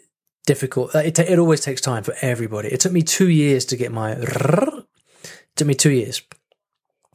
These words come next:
Uh, I, I tried to do it with Spanish initially, couldn't do it,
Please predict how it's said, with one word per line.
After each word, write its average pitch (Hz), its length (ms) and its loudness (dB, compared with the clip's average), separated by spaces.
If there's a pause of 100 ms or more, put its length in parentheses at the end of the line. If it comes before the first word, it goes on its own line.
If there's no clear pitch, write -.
(160)
Uh, 139 280 0
I, 131 260 2
I 131 40 4
tried 127 380 0
to 123 60 -8
do 127 100 0
it 113 60 0
with 117 120 -4
Spanish 127 580 0
initially, 127 460 0
couldn't 120 300 -4
do 113 120 2
it, 117 200 -2